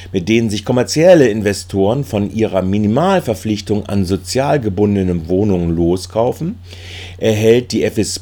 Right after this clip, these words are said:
B über die Stadt auch kostenfrei Grundstücke. Die müssen für öffentlich geförderte Mietwohnungen in Ebnet und Industriegebiet Nord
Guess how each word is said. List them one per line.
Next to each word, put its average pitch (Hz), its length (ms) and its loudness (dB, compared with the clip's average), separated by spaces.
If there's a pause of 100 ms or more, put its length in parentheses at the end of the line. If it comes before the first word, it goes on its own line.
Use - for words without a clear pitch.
(120)
B 104 280 2
über 101 260 -2
die 85 180 -6
Stadt - 420 -2 (380)
auch - 340 0
kostenfrei 95 1000 -4 (240)
Grundstücke. 120 760 2 (680)
Die 107 160 2
müssen 131 600 4 (460)
für - 160 -2
öffentlich 85 400 -2
geförderte 82 560 -2
Mietwohnungen 98 640 2 (240)
in 90 160 -4
Ebnet 123 440 -4 (280)
und 110 160 -2
Industriegebiet 92 920 -4
Nord 80 480 -4